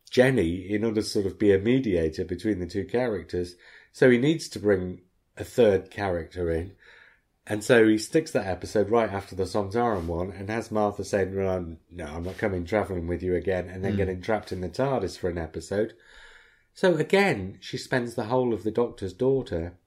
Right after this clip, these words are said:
Speaker 1: entirely separated from the Doctor and Donna.
Speaker 2: Mm.
Speaker 1: So in, when it comes down to it, Martha gets three episodes in series four where she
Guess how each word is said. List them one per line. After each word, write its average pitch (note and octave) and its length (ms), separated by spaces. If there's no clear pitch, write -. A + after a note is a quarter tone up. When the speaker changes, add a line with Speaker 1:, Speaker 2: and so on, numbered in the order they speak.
Speaker 1:
entirely A2+ 500
separated F2+ 680
from F#2+ 180
the G2 60
Doctor F#2 400
and G2+ 140
Donna. G#2 420
Speaker 2:
Mm. G2 260
Speaker 1:
So - 200
in, D#3+ 260
when F3+ 200
it C#3 60
comes A#2+ 260
down F3+ 340
to D#2 220
it, D#2 280
Martha D3+ 360
gets G2+ 220
three D#3 260
episodes G#2 520
in F#2+ 80
series F#2+ 420
four A2+ 400
where D3 100
she - 260